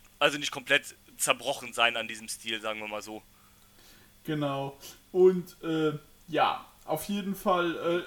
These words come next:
Speaker 2: äh, ich fand das Match ganz gut.
Speaker 1: Ja, äh, fand's auch ordentlich. Auch, auch ein großer Sieg natürlich gegen jemanden wie Tony Deppen hier, das
Speaker 2: Na.
Speaker 1: muss man natürlich auch mal sagen, ne?
Speaker 2: Deswegen war das ja,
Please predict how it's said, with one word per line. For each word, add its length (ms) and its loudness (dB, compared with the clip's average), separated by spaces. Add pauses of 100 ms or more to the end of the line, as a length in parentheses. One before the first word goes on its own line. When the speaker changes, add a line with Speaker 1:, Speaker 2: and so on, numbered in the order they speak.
(140)
Speaker 2:
äh, 40 -6
ich 140 -6
fand 220 6
das 160 -2
Match 220 -2
ganz 200 -4
gut. 300 -2 (360)
Speaker 1:
Ja, 100 -2 (160)
äh, 340 -4
fand's 240 -10
auch 80 -10
ordentlich. 220 0
Auch, 160 4
auch 160 6
ein 60 -6
großer 280 -4
Sieg 240 -6
natürlich 380 0
gegen 160 -8
jemanden 260 -2
wie 60 -16
Tony 240 -10
Deppen 280 0
hier, 140 -2
das 100 4
Speaker 2:
Na. 60 6
Speaker 1:
muss 80 6
man 100 2
natürlich 220 -6
auch 20 -12
mal 100 -2
sagen, 320 0
ne? 160 -2 (760)
Speaker 2:
Deswegen 680 -2
war 120 8
das 200 2
ja, 260 0